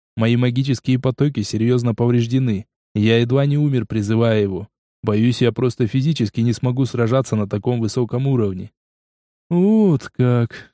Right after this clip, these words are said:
Несмотря на сказанное, тот не разозлился. Скорее, несколько озадачился. «Ну ничего, это вполне возможно исправить».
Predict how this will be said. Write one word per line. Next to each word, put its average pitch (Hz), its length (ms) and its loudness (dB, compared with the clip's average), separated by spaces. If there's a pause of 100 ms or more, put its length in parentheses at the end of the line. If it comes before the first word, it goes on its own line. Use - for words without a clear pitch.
Несмотря 123 540 2
на 123 100 2
сказанное, 113 540 0
тот 156 220 -2
не 170 100 2
разозлился. 160 640 -2 (360)
Скорее, 131 400 2
несколько 123 480 0
озадачился. 113 760 -2 (640)
«Ну 175 400 2
ничего, 175 880 2 (220)
это 151 320 2
вполне 170 520 4
возможно 175 720 2
исправить». 120 680 0